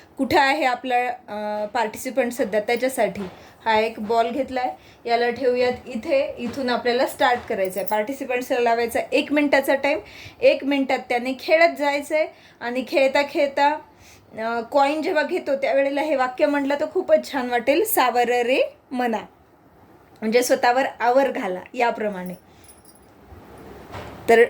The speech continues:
आपण स्टार्ट करूयात. वन, टू, थ्री, स्टार्ट. पडले थ्री, इथून काउंट करायचं, वन, टू, थ्री, याच्यावर आले, खूप छान.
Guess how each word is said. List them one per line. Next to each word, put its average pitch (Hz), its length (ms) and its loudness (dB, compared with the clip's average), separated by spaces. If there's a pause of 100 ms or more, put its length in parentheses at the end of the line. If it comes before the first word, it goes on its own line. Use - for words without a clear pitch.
आपण 254 460 4 (1040)
स्टार्ट 254 420 2
करूयात. 277 440 0 (360)
वन, 233 220 -6
टू, 254 240 -6
थ्री, 262 180 -6
स्टार्ट. 254 420 0 (680)
पडले 247 240 6
थ्री, 262 400 -2 (160)
इथून 269 280 -4
काउंट 269 280 -2
करायचं, 262 500 0
वन, 254 280 0 (160)
टू, 269 200 -4
थ्री, 247 400 -8
याच्यावर 247 380 0
आले, 220 260 0
खूप 277 320 -4
छान. 185 200 -2